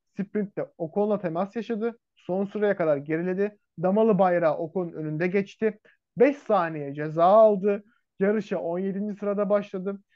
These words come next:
Yarışta on iki sıra kazanmayı başa-, başardı sprint yarışında. Pardon, yarışta on iki, on iki sıra,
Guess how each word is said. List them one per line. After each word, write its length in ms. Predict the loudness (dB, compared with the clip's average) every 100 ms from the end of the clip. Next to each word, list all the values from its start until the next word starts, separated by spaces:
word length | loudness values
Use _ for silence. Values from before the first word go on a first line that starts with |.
| _
Yarışta 540 | -4 -2 -2 -2 -2 -2
on 220 | -2 -6
iki 200 | -6 -10
sıra 260 | -8 -8 -6
kazanmayı 600 | -6 -4 -6 -6 -4 0
başa-, 500 | 0 0 -2 -2 -2
başardı 440 | -4 -2 -4 -4
sprint 400 | -12 -16 -16 -10
yarışında. 540 | -8 -8 -8 -4 -6 -8 _ _ _
Pardon, 420 | -2 0 0 -6 -6
yarışta 380 | -4 -4 -4 -6
on 80 |
iki, 180 | -6 -6 -10 -8
on 120 | -6
iki 240 | -6 -8 -12
sıra, 300 | -4 -4